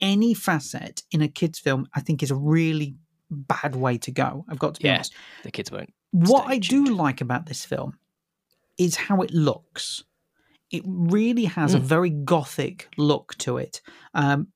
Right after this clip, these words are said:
Speaker 1: the final third of the film really hits a lot of gothic storytelling beats, um, which I thought worked very well. It reminded me of a lot of work of Guillermo del Toro, which, hey,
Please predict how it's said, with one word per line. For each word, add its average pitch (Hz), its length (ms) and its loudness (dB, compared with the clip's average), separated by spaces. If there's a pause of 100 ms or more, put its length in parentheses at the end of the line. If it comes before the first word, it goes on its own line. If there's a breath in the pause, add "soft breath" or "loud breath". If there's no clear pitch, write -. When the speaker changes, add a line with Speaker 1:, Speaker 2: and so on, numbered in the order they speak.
(240)
Speaker 1:
the 170 160 0
final 254 420 2
third 302 380 0
of 185 60 2
the 143 60 0
film 139 280 0
really 185 300 4
hits - 260 -4
a - 40 -2
lot 143 280 0
of 135 160 0 (420 soft breath)
gothic 147 420 0
storytelling 131 720 0
beats, - 460 -6 (220 soft breath)
um, 139 400 0 (260)
which 175 240 4
I 214 140 2
thought 208 240 2
worked 147 220 2
very 139 200 2
well. 175 320 2
It 156 140 -6
reminded 151 480 2
me 143 260 2 (300 loud breath)
of 135 300 0
a 156 60 0
lot 143 220 0
of 135 80 -4
work 135 240 2
of 120 100 -6
Guillermo 120 360 -2
del 110 160 -4
Toro, 214 480 2
which, 160 260 -4
hey, 123 240 -4